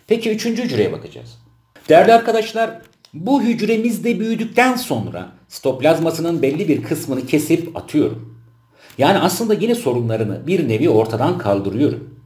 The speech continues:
Onu biraz daha küçültmüş oluyorum. Ama burada bir problem var. Bu hücre bölünmemesi gerekirken bölündü. O halde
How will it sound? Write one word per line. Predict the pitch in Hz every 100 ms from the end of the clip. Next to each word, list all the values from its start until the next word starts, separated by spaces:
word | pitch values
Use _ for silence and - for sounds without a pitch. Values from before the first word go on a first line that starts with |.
| _ _ _ _
Onu | - 226
biraz | 233 226 175
daha | 190 220 233
küçültmüş | 202 - 190 190 214 -
oluyorum. | 113 - - - - - _ -
Ama | 160 190
burada | 143 160
bir | 156
problem | 151 139 120 135 139
var. | 80 71 - - _ _ 165
Bu | 214
hücre | 202 107 90 85 - - -
bölünmemesi | 120 185 226 226 160 120 113
gerekirken | 104 98 - 135 147 131 110 113 120 - - - - - 82
bölündü. | 95 95 95 92 - - - - - -
O | - 208
halde | 226 220 127 110 -